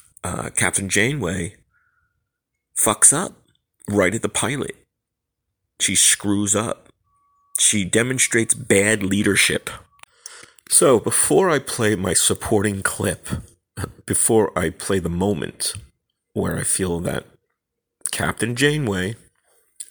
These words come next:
did not demonstrate good, solid leadership for her crew to emulate, I will say that this is not a royal, royal fuck up. It certainly isn't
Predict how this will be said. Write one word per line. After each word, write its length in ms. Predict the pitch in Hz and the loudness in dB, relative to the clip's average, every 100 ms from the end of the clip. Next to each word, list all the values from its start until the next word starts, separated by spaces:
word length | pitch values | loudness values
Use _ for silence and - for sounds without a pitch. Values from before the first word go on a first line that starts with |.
| - | -8
did 220 | 87 90 | -8 -4
not 320 | 95 104 - | 0 0 2
demonstrate 680 | 107 101 101 - 90 87 - - 101 | 0 0 -4 -4 -2 -4 -4 -10 -4
good, 280 | 104 107 - | 0 0 -2
solid 640 | - - - 82 98 90 - - - - - - - | -2 0 2 0 -2 -6 -10 -18 -20 -20 -20 -20 -12
leadership 640 | - 107 104 - - - - - - - - | -2 0 2 2 0 -2 -8 -16 -20 -18 -8
for 140 | - | -4
her 120 | - 87 | -2 -2
crew 320 | - - 95 | -2 -2 -2
to 160 | 92 | 0
emulate, 480 | 101 120 104 - - - - - - - - | 0 -2 -2 -4 -6 -8 -12 -12 -12 -14 -4
I 80 | 98 | -4
will 280 | 95 151 226 | 2 2 2
say 420 | - - - - - - - - - - - | 2 0 -4 -6 -12 -20 -18 -16 -16 -16 -12
that 400 | - 98 85 - | -4 0 0 -2
this 240 | 127 180 143 | -2 0 2
is 120 | 113 | 0
not 200 | 107 95 | 0 0
a 40 | |
royal, 600 | 98 92 101 104 101 104 | -4 -4 -4 -2 -2 -4
royal 320 | 92 95 95 98 | -4 -2 -2 0
fuck 440 | - - - - | 0 0 -2 -4
up. 240 | 87 87 - - - - - - - | -4 -6 -12 -10 -10 -10 -18 -16 -4
It 160 | 110 - | 0 4
certainly 600 | - 160 156 90 101 - | 4 4 -2 -4 -4 -2
isn't 400 | 101 95 92 85 | -2 -2 -4 -10